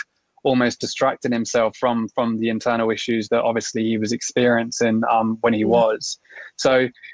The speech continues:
Speaker 1: it's definitely something I can relate to. And I think Emma's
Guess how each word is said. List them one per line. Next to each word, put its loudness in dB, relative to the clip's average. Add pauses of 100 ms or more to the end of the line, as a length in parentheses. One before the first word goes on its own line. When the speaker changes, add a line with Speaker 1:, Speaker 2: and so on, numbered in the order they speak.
(360)
Speaker 1:
it's 0
definitely 2
something 0
I 2
can -2
relate 0
to. 2
And 0
I 0
think -4
Emma's -2